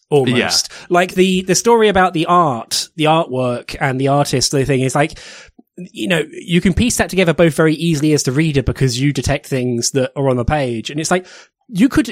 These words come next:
Speaker 1: you could unfurl this into a volume, but you don't. Like, and it,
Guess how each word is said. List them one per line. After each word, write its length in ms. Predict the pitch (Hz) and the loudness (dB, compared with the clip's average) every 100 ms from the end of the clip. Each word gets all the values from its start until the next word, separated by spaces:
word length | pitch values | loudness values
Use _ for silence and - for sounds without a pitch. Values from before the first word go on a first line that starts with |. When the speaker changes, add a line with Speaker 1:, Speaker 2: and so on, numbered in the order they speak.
| 202 | 2
Speaker 1:
you 160 | 269 | 2
could 160 | 247 - | 2 2
unfurl 1040 | 190 185 160 - - 165 214 208 143 123 | 4 4 2 -4 -4 0 4 4 4 0
this 420 | 110 104 - - - | -2 -4 -2 -2 -2
into 340 | 156 165 175 | -2 0 2
a 60 | 143 | 2
volume, 800 | 127 156 160 131 110 92 90 95 _ _ _ _ 156 - | 2 0 0 -2 -4 -10 -16 -18 _ _ _ _ -20 -8
but 180 | 165 - | -8 -4
you 160 | 160 151 | -2 2
don't. 720 | 160 151 123 - - - - - | 2 2 -2 -10 -8 -6 -6 -8
Like, 320 | 143 143 - - | -4 -4 -4 -6
and 240 | 160 156 - - | -4 -6 -10 -6
it, 220 | 214 - | -8 -8